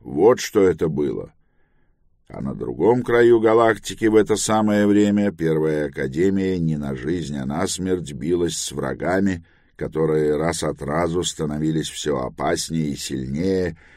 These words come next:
и не только не имела никакой помощи от Второй Академии, но и не подозревала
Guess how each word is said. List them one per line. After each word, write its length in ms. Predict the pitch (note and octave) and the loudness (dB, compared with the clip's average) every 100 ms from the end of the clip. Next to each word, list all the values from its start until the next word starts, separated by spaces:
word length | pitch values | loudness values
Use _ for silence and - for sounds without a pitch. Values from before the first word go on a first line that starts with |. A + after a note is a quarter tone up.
| _ | _
и 140 | C#2 D#2 | -6 -2
не 140 | D#3+ | -2
только 440 | D2 G#2+ C#3 E3+ | 4 6 6 6
не 240 | D3+ D3 C#3+ | 4 4 2
имела 300 | C3+ B2 G#2 | 4 4 4
никакой 500 | G2+ G2 F2+ G#2+ F#2 | 4 2 2 4 4
помощи 540 | G2+ G2 F2 D#2+ - | 4 2 2 -4 -2
от 160 | E2+ D#2 | -2 -2
Второй 460 | - E2+ E2+ D#2+ | -2 0 2 2
Академии, 800 | C#2+ D#2+ D2 D#2+ C2+ B1 A1 A1 _ _ _ _ | 0 -2 -2 -2 -2 -6 -8 -14 _ _ _ _
но 340 | - C#2+ F2 A2+ | -10 -4 0 0
и 140 | C#3+ | 0
не 180 | C3+ C3 | -2 -4
подозревала 1120 | - A#2+ B2 G2 E2 E2 D2 D#2+ E2 E2 D#2+ | -2 -2 0 0 0 -2 -2 0 2 0 -2